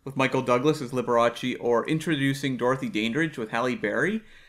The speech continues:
which was a, they, those were both H B O movies. And I would be curious to see what, like, H B O could do with, you know, the Jane Mansfield story, 'cause I actually think they would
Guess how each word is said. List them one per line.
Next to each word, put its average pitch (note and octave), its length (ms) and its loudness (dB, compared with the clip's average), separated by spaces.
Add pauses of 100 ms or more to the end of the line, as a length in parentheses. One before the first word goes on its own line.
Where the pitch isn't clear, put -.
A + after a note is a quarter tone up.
(160)
which C#3+ 120 -4
was D3 140 2
a, C3 300 2
they, D#3+ 160 4
those F#3 240 4
were A#3+ 40 2
both A3 280 6
H E3 320 2
B C3+ 160 4
O B2 180 4
movies. G#2 480 -2 (480)
And E3 340 0
I D#3 260 6
would D#3+ 200 4
be E3+ 140 -6
curious B3 640 -2
to F#3+ 80 -10
see F#3+ 240 -2
what, E3+ 200 -2
like, B2 320 -2
H F3+ 380 -4
B C#3 220 0
O C3 220 6
could C#3 360 -4
do B2 220 0
with, A#2 240 0 (560)
you C3+ 120 -2
know, B2+ 100 0
the A#2 100 -2
Jane A#2 260 -2
Mansfield G#2+ 460 -4
story, G2+ 320 -6
'cause A2+ 160 -10
I A2+ 80 2
actually D#3+ 260 -2
think C#3 280 -2 (520)
they B2+ 320 0
would B2+ 220 0